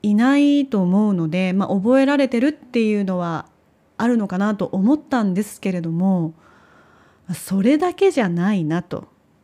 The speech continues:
おそらくですよ。これ私の想像ですけれども、おそらくね、スタッフの中で、ファイリングのみ利用で来た方がいるんだけど、その人さ、指毛がすごくて、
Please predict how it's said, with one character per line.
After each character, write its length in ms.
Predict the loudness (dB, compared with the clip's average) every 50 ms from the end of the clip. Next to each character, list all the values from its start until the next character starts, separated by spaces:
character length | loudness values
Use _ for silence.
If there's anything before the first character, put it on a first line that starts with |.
| _ _ _ _ _ _ _ -2
お 100 | 0 0
そ 160 | 2 2 0
ら 140 | 0 0 0
く 100 | -2 -2
で 80 | -4 -4
す 160 | -6 -8 -10
よ。 220 | -10 -10 -12 -14 -12 -8
こ 80 | -6
れ 80 | -4 -2
私 300 | -2 -2 -2 -2 0 2
の 120 | 2 2
想 300 | 2 2 2 2 2 2
像 220 | 2 2 2 4 4
で 120 | 4 2
す 140 | 2 0 -4
け 100 | -2 -2
れ 80 | -2 -2
ど 100 | -4 -4
も、 380 | -2 0 0 0 0 -2 -4 -10 _ _ _ _ _ _ _ _ _ _ -4
お 120 | -4 0
そ 140 | 2 2 4
ら 100 | 4 2
く 80 | 0 0
ね、 160 | -2 -4 -4
ス 140 | -4 -4 -2
タ 100 | 0 0
ッ 20 | 0
フ 200 | -2 0 2 4
の 140 | 6 6 6
中 260 | 4 2 0 -2 -4
で、 380 | -2 -2 -2 -2 -4 -6 -8 -12 _ _ _ _ _ _ _ _ _ _ _ _ _ _ _ _ _ _ -20 -20 -20 -20 -20 -20 -20 -20 -8
フ 100 | -4 0
ァ 180 | 2 4 6 6
イ 20 |
リ 120 | 6 6
ン 60 | 6 6
グ 80 | 6
の 140 | 6 6 4
み 100 | 4 2
利 180 | 0 0 2 2
用 200 | 2 2 2 2
で 240 | 2 2 2 0 -2
来 60 | -2
た 100 | -2 -2
方 200 | -2 -2 -2 -2
が 100 | -2 -2
い 80 | 2 2
る 100 | 4 4
ん 80 | 2
だ 80 | 0 -2
け 140 | -4 -4 0
ど、 380 | 0 2 2 2 0 -2 -6 -10 -16 -12
そ 160 | -6 -2 0
の 100 | 0 0
人 220 | -2 -4 -6 -10
さ、 300 | -8 -6 -4 -4 -4 -4 -4
指 380 | -4 -4 -4 0 2 2 4
毛 160 | 4 4 4
が 120 | 4 2 0
す 240 | -2 -2 -2 0 2
ご 160 | 2 2 0
く 120 | -2 -6
て、 320 | -14 _ -12 -12 -12 -14